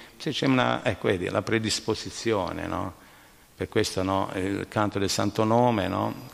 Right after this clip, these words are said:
Cantare di Krishna ci predispone, è importante la predisposizione, così come è importante la motivazione,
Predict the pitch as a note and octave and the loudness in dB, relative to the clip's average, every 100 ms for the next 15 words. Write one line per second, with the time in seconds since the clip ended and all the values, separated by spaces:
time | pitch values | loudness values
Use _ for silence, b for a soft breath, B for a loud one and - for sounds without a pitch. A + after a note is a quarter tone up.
0 | - - F#2 G#2+ G#2 G#2+ - A2+ B2+ A2+ | -8 -6 0 2 4 2 0 0 2 0
1 | F#2+ - A2 B2 A#2 A2+ - E2 D#2+ D#2 | -2 -2 0 0 0 -2 -4 -4 -6 -6
2 | D#2 - G#2 A#2 - A2 F#2 F2+ - F2+ | -10 -10 -6 -4 -2 -2 -4 -8 -6 -6
3 | F2+ - F2+ F#2 - G#2 F#2 E2 F2+ A2 | -6 -8 -8 -8 -4 -2 -2 -4 -6 -6
4 | G2+ G2+ F#2 G2 - G#2+ F2+ F#2+ F#2+ F#2 | -4 -4 -4 -6 -4 -6 -4 -4 -4 -4
5 | F#2+ F2+ - F#2+ F#2 D#2+ D#2+ | -4 -6 -4 -4 -6 -8 -12